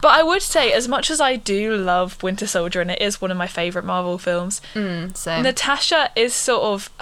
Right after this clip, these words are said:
Speaker 1: her purpose is to be, like, Cap's assistant and
Speaker 2: Well, I feel
Speaker 1: Cap's
Speaker 2: like
Speaker 1: potential
Speaker 2: the
Speaker 1: love interest, I guess.
Speaker 2: I think that, I hate to say it, the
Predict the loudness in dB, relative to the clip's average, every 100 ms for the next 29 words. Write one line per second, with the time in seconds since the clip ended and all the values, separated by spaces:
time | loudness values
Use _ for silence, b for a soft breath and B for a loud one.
0 | -2 -2 2 0 0 -4 -4 -4 -4 -4
1 | -4 -6 -4 -2 0 0 -4 -10 -16 b
2 | b b b -8 -2 -2 -2 -4 -4 -4
3 | -4 -4 -4 -6 -8 -8 -12 B B 0
4 | 4 4 4 2 2 0 -2 -4 0 2
5 | 2 0 -2 -2 -6 -6 -6 -4 -4 -4
6 | -4 -10 -12 -20 -20 -20 -20 -20 -20 -8
7 | -6 -4 -4 -4 0 0 0 -6 -6 -4
8 | -2 -2 -4 -4 -2 0 0 -4 -10